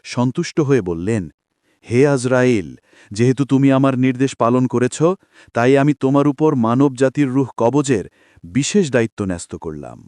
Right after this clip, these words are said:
আজরাইল আলাইহিসসালাম আরজ করলেন, "হে আল্লাহ, আমি যদি মানুষের প্রাণ তুলে নেই,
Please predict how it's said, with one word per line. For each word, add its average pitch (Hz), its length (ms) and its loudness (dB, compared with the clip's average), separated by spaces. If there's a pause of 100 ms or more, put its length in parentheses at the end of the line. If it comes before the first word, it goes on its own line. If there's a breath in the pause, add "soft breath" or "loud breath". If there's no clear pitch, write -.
(640)
আজরাইল 107 440 -2
আলাইহিসসালাম 107 800 -6
আরজ 95 280 -6
করলেন, 101 420 -4 (420)
"হে 123 180 0
আল্লাহ, 104 400 -2 (640 soft breath)
আমি 120 260 0
যদি 175 220 -2
মানুষের 143 420 -2
প্রাণ 123 260 -2
তুলে 113 280 -4
নেই, 123 240 0